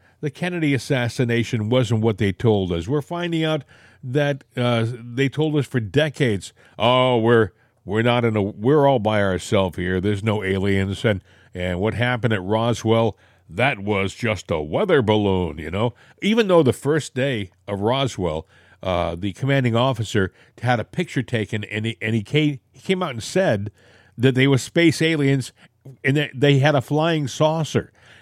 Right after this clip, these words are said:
And then that day, he gets a phone call from Washington, and they tell him,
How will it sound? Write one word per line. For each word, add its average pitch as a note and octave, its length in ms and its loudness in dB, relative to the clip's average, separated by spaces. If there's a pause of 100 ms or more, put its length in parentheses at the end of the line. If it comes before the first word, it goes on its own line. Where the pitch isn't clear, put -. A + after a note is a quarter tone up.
(120)
And C3 200 2
then C#3 140 4
that D3+ 400 -2
day, A2+ 420 0 (200)
he F3+ 140 0
gets F#3+ 240 0
a C3+ 60 2
phone E3 340 -2
call C3 280 2
from A2 220 -2
Washington, A#2+ 720 0 (240)
and G#2+ 100 -4
they D3 140 4
tell D3+ 300 2
him, C#3 100 0